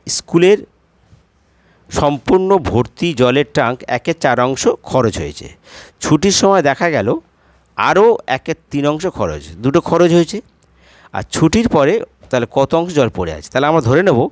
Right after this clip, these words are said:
মোট জল এক অংশ, তার থেকে এই, এই জলটা, এই জলটা প-, খরচ হয়েছে, যোগ করব,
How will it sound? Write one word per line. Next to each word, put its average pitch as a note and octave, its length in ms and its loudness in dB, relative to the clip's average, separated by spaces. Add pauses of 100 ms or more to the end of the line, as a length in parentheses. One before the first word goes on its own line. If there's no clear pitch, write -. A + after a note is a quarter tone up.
(520)
মোট E3 200 4 (180)
জল B2+ 200 4 (420)
এক - 60 -8 (100)
অংশ, D#3 140 -6 (1080)
তার E3 140 -2 (100)
থেকে G#3 220 2 (280)
এই, F3+ 100 4 (1000)
এই E3 140 4
জলটা, G3 320 4 (280)
এই D3+ 140 0
জলটা D#3+ 340 2
প-, - 160 -4 (120)
খরচ E3+ 260 2
হয়েছে, F3+ 200 0 (140)
যোগ D3+ 200 2
করব, F3+ 180 2